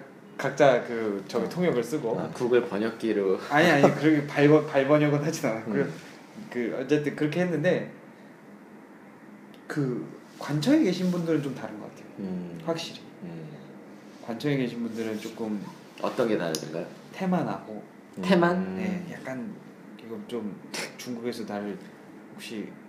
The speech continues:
Speaker 1: 모르지만
Speaker 2: 음.
Speaker 3: 네.
Speaker 1: 약간 태만하고 그런 막 친기업적이지 않은
Speaker 2: 아,
Speaker 1: 약간
Speaker 2: 그쵸,
Speaker 1: 그런
Speaker 2: 그쵸.
Speaker 1: 태도를 견지하고 있어요.
Speaker 2: 아,
Speaker 1: 약간.
Speaker 2: 아, 아.
Speaker 1: 그래서 되게 힘들었던 기억이
Speaker 2: 맞아요.
Speaker 1: 나네요.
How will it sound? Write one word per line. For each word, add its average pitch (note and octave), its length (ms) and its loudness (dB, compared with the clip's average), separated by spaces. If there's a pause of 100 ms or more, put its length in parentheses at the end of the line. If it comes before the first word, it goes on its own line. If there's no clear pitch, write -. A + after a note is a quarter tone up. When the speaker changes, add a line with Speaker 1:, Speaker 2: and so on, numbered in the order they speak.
Speaker 1:
모르지만 A2 640 -4
Speaker 2:
음. F#2+ 500 -2
Speaker 3:
네. - 60 -10
Speaker 1:
약간 E3 180 -6
태만하고 D#3 680 0 (540)
그런 D#3+ 480 0 (180)
막 C3+ 300 -4 (640)
친기업적이지 D#3 1000 2
않은 B2+ 320 -4
Speaker 2:
아, B2+ 220 4
Speaker 1:
약간 C3 60 0
Speaker 2:
그쵸, C#3+ 260 2
Speaker 1:
그런 E3+ 300 6
Speaker 2:
그쵸. A#2+ 260 -4 (200)
Speaker 1:
태도를 F#3 440 4
견지하고 A#2+ 520 0
있어요. F#2+ 240 -2
Speaker 2:
아, - 40 2
Speaker 1:
약간. F2 300 -2
Speaker 2:
아, - 20 -6
아. E2 320 -6 (260)
Speaker 1:
그래서 B2 240 -2
되게 B2 220 -2
힘들었던 C#3 760 0
기억이 - 200 -6
Speaker 2:
맞아요. E2 220 -6
Speaker 1:
나네요. F#2 120 -8